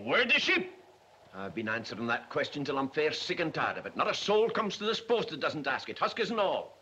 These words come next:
Speaker 2: "Where's the ship, boss? Where's the ship?"
Speaker 1: Eh bien, alors, where is she?
Speaker 2: Behind the hill.
Speaker 1: Ah oui, bien sûr.
Speaker 2: Come on, sit down. Well,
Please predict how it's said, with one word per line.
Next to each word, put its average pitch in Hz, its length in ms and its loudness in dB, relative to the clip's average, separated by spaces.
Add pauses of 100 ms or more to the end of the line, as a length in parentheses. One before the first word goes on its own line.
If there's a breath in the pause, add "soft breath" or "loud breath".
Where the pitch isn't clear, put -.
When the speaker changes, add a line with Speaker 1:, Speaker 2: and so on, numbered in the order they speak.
(180)
Speaker 2:
"Where's 151 320 -2
the 196 100 -4
ship, 147 380 -2
boss? 117 340 -2
Where's 196 280 0
the 220 120 -6
ship?" - 360 -4 (120)
Speaker 1:
Eh 104 60 -10
bien, 151 300 2
alors, 180 380 2
where 208 140 4
is 277 80 4
she? 359 460 2
Speaker 2:
Behind 277 360 4
the 254 60 4
hill. 254 400 4 (1800)
Speaker 1:
Ah 240 80 2
oui, 247 100 4
bien 185 220 -2
sûr. 175 180 -8 (880)
Speaker 2:
Come 117 160 0
on, 123 240 2
sit 120 140 -2
down. 117 240 0 (2750)
Well, - 220 -4